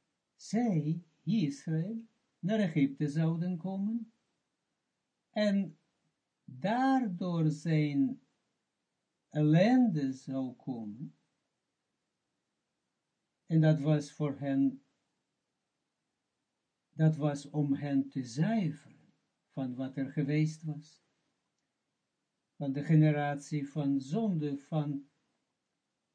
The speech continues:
zondvloed en de generatie van bakstenen. En Moshe moest hen eruit laten komen. Hij was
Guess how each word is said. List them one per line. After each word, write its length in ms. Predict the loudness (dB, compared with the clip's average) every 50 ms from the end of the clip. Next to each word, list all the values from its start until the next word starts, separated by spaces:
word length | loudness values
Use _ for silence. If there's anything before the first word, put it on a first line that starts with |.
| _ _ _ _ _ _ _ _ _ _ _
zondvloed 960 | 0 2 4 4 6 6 6 6 4 0 -6 -4 -4 -4 -4 -6 -12 _ _
en 180 | _ 4 4 4
de 100 | 4 2
generatie 880 | 0 0 0 2 2 0 0 -2 -2 -6 -8 -8 -6 -6 -6 -6 -8 -10
van 300 | -8 -8 -6 -6 -8 -10 _
bakstenen. 1080 | -12 -6 -2 0 0 -2 -2 -6 -14 -14 -10 -6 -6 -4 -4 -4 -6 -6 -8 -10 -12 -16 _ _ _ _ _ _ _ _ _ _ _ _ _ _ _ _ _ _ _ _ _ _ _ _ _ _
En 160 | 2 2 4
Moshe 420 | 4 2 0 -2 0 0 2 4
moest 340 | 4 4 2 2 0 -2 -4
hen 460 | -8 -8 -8 -6 -6 -6 -6 -6 -10 _ _ _ _ _ _ _ _ _
eruit 520 | -2 0 2 2 4 2 2 0 -2 -4
laten 440 | -4 -4 -4 -4 -6 -10 -12 -12 -12
komen. 360 | -14 -16 -16 -16 -20 _ _ _ _ _ _ _ _ _ _ _ _ _ _ _ _ _ _ _ _ _ _ _ _ _ _ _ _ _ _ _ _ _ _ _ _ _ _ _ _ _ _ _ _ _ _ _ _
Hij 280 | 0 2 4 4 6
was 420 | 4 4 2 2 0 -2 -8 -14